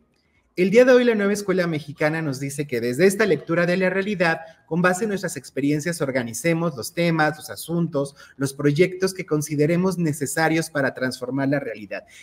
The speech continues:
Entonces aquí no hay que caer en confusión, que es lo mismo.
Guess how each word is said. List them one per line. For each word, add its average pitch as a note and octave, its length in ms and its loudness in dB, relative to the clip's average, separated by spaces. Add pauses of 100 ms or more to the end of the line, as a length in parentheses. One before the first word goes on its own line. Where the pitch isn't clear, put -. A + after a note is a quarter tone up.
(140)
Entonces A#3 400 2
aquí G#3 220 0
no G3 80 4
hay F#3+ 80 6
que F#3+ 180 2
caer D#3 220 2
en E3 100 0
confusión, D#3+ 640 -2
que C#3+ 180 -2
es B2+ 120 -4
lo G2+ 120 -6
mismo. - 320 -18